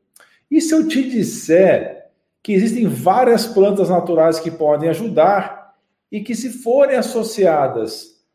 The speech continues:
a uma dieta adequada, a mudanças profundas na sua alimentação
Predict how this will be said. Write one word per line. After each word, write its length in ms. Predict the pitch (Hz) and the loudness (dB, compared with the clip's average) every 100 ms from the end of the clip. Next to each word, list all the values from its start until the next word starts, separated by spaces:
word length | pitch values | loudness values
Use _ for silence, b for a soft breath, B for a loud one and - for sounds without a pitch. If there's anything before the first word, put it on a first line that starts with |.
| _ _ | _ _
a 80 | 175 | -2
uma 220 | 185 196 | 2 0
dieta 340 | 156 170 165 165 | 2 4 4 0
adequada, 1000 | 190 196 170 170 170 143 120 113 113 - | -2 0 2 4 4 2 0 -2 -4 -10
a 100 | 139 | -8
mudanças 640 | 165 165 180 214 214 202 | -4 -2 0 0 -2 -8
profundas 840 | - 226 220 - - 214 269 233 190 | -12 -4 -2 -2 -6 -2 2 2 2
na 80 | 180 | 2
sua 160 | 175 | 0
alimentação 960 | 170 170 170 165 147 - 147 127 110 - | 0 0 -4 -2 -2 0 2 2 0 -8